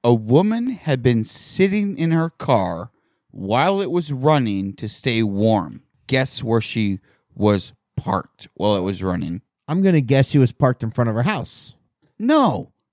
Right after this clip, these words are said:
Speaker 1: She must be a Florida girl that transplanted over here to Texas, 'cause this bitch did that in the garage.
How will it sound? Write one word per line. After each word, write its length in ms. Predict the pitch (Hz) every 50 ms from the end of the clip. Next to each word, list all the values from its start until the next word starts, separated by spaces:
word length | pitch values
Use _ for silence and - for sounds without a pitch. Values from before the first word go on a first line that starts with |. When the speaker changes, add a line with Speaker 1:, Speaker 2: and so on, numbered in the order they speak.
| _ _ _ -
Speaker 1:
She 160 | - - -
must 220 | 208 311 349 - -
be 100 | 208 190
a 140 | 143 113
Florida 540 | 98 - - _ - 135 151 170 165 139 127
girl 480 | 110 101 113 117 113 113 110 107 107 104
that 360 | 104 98 95 90 - _ _ -
transplanted 800 | - - 151 147 131 127 - - 117 110 104 98 - - 104 95
over 180 | 113 107 110
here 140 | 107 131 127 110
to 80 | 110
Texas, 560 | 113 - 123 123 113 - 87 87 95 - - _ _
'cause 140 | - 135 123
this 200 | 131 160 160 -
bitch 520 | - - - 151 156 160 - - - - - _ _ _ _ _ _ _ - 98 101
did 260 | - 123 131 127 113
that 340 | 120 117 113 110 110 - _ _ _ _ _ _ _ -
in 520 | 104 110 110 113 110 107 104 98 95 104 _ _ _ _ _ _ -
the 280 | 90 98 98 95 95 87 - -
garage. 1400 | 92 90 90 95 95 85 80 78 71 65 50 50 50 - - - - 50 - - - - - - - -